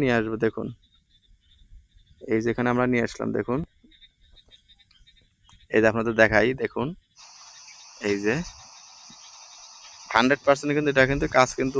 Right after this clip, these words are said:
হয়ে গেছে। দেখুন এই যে আমরা এখানে কিন্তু এই যে, এই যে এইটা কিন্তু আমাদের দেখুন এই যে আমাদের কাজটা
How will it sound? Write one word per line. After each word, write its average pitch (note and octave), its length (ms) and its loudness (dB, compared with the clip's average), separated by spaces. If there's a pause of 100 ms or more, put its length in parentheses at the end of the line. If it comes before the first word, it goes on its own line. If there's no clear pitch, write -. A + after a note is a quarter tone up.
হয়ে A#2+ 160 4
গেছে। A#2 240 0
দেখুন B2 240 0 (200)
এই A2+ 120 4
যে A2+ 100 2
আমরা A2+ 160 0
এখানে C3 240 -2
কিন্তু C#3 220 -6 (160)
এই A2 140 0
যে, A#2+ 100 2 (1400)
এই G#2+ 140 4
যে G#2+ 120 -2
এইটা B2 140 -2 (100)
কিন্তু C3+ 220 -6
আমাদের C#3+ 260 -4 (1500)
দেখুন B2 240 -2
এই A#2 80 6
যে A2+ 120 6
আমাদের A#2+ 300 4
কাজটা B2 240 2